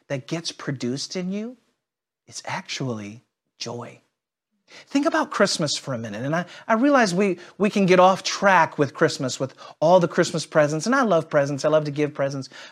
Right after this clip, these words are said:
But think about your kids for a minute. What is it that they feel? Why do they get so excited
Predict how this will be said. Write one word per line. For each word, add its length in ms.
But 140
think 220
about 200
your 120
kids 340
for 140
a 20
minute. 280
What 160
is 80
it 100
that 140
they 160
feel? 320
Why 180
do 60
they 120
get 140
so 220
excited 640